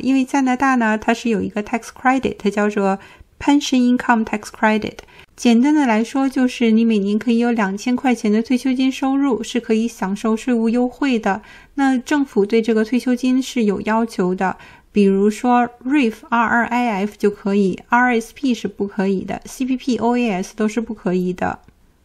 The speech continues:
所以如果你保留钱在R S P账户里的话，你要记得把它转成rif、R R I F，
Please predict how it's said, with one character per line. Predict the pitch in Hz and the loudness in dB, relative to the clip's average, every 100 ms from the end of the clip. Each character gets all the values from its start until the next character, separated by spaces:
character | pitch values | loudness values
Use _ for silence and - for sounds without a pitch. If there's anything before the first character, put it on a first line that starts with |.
| _ - | _ -20
所 | - 294 | -2 2
以 | 269 | 4
如 | 214 247 | 4 2
果 | 269 | 2
你 | 269 | 0
保 | 294 190 | 0 0
留 | 185 220 | 2 0
钱 | 233 - 190 208 | 0 0 2 2
在 | 233 220 | 2 2
R | - 233 233 | 4 2 2
S | 240 | -2
P | - 233 | -2 -2
账 | 220 262 | 2 0
户 | 254 - 277 | 0 0 2
里 | 202 | 2
的 | 214 214 | 0 -8
话， | - 208 190 | 0 2 2
你 | 190 | 2
要 | 196 202 | 0 -2
记 | 202 240 | -2 0
得 | 208 202 | 0 0
把 | 208 190 | 0 -2
它 | - 226 | 0 0
转 | 220 214 185 196 | 0 -2 -2 -2
成 | - 190 208 - - | -4 -4 -4 -10 -4
rif、 | 262 208 208 - | 0 0 -2 -2
R | 220 214 | 0 2
R | 220 | 0
I | 220 226 220 - 190 | -2 -2 -2 -2 -6
F， | - | -8